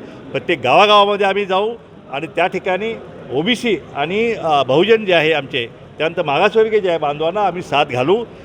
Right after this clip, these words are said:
या ठिकाणी आरक्षणाचा महत्त्वाचा मुद्दा आहेच आहे, पण विकासाच्या प्रश्नावरसुद्धा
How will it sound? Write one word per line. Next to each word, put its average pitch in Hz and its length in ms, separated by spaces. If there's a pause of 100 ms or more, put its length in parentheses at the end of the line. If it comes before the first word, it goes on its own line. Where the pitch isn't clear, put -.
(160)
या 151 100
ठिकाणी 165 280
आरक्षणाचा 165 580
महत्त्वाचा 165 420
मुद्दा 170 240
आहेच 190 260
आहे, 156 160 (380)
पण 127 140
विकासाच्या 196 500
प्रश्नावरसुद्धा 208 680